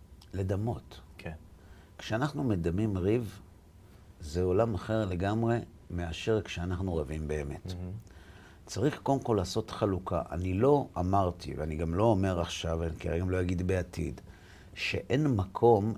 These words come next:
Speaker 1: להבעת הכעס. אפשר. השאלה, וזה מאוד חשוב כדי, כשנוכל להתקדם ולהגדיר את השורשים של הכעס, מאוד חשוב לה-,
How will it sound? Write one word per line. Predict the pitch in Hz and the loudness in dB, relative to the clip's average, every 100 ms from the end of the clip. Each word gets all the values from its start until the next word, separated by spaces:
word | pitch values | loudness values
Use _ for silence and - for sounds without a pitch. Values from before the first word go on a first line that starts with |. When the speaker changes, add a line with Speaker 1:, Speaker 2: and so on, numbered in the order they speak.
| - | -2
Speaker 1:
להבעת | 87 85 78 64 98 - | 0 0 0 2 0 -2
הכעס. | 82 - - - - - - - - - - - - - - - - - - - - - - - - - | -8 -6 -6 -6 -12 -14 -16 -20 -20 -20 -20 -20 -20 -20 -20 -20 -20 -20 -20 -20 -20 -20 -20 -20 -16 -12
אפשר. | - - 202 101 - - - - - - - - | -4 0 0 -2 -12 -20 -20 -20 -20 -20 -16 -10
השאלה, | - - 90 107 135 - - - - - | -6 -4 0 2 2 -2 -14 -20 -20 -16
וזה | 80 82 | -6 -2
מאוד | 92 127 - | 0 -2 -4
חשוב | 90 - 123 92 | -8 -2 0 0
כדי, | 85 87 - - - - - - | -4 -4 -6 -8 -20 -20 -20 -16
כשנוכל | - 85 - 107 | -8 -6 0 2
להתקדם | 107 - 85 113 107 | 2 -2 0 2 2
ולהגדיר | 85 82 80 76 80 120 104 85 - - - - | 0 -2 -2 -4 0 2 2 0 -12 -20 -20 -14
את | - | -12
השורשים | - - 85 85 143 117 | -8 -6 -4 -2 -2 -2
של | 101 | -2
הכעס, | 85 87 87 98 - - - - - - - - | -2 -2 -4 -4 -10 -18 -18 -18 -20 -20 -20 0
מאוד | 147 151 | 0 0
חשוב | - - 131 - | -4 -2 0 4
לה-, | 104 | 4